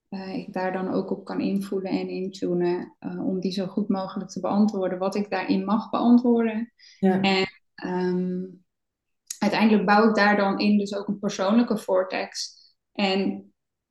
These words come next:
Speaker 1: maak ik een multidimensional meditation. En dat is dus echt een, ja, een stuk energiewerk wat je daarin krijgt, waardoor je dus ook met jouw bewustzijn, eh, gaat reizen door de vortex heen.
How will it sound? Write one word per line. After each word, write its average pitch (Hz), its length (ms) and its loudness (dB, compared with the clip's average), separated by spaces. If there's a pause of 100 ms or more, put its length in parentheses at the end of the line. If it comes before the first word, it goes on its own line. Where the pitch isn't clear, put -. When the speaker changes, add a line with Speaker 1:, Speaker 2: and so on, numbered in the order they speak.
Speaker 1:
maak 233 320 6
ik 254 100 6
een 214 140 4
multidimensional 214 800 4
meditation. 226 960 -2 (300)
En 196 160 -4
dat 190 180 -4
is 208 120 -2
dus 196 160 -4
echt 196 340 -4
een, 196 560 0
ja, 196 560 -4 (160)
een 196 600 -4
stuk - 440 0
energiewerk 208 1040 4
wat 214 200 -6
je 208 80 -10
daarin 202 300 2
krijgt, 208 340 -2
waardoor 202 360 0
je 233 80 2
dus 208 180 -2
ook 208 80 -4
met 214 180 -2
jouw 240 140 2
bewustzijn, 214 840 0 (200)
eh, 202 360 -4
gaat 214 280 -2
reizen 220 760 2 (460)
door 208 840 4
de 196 100 -4
vortex - 560 -2
heen. 196 520 0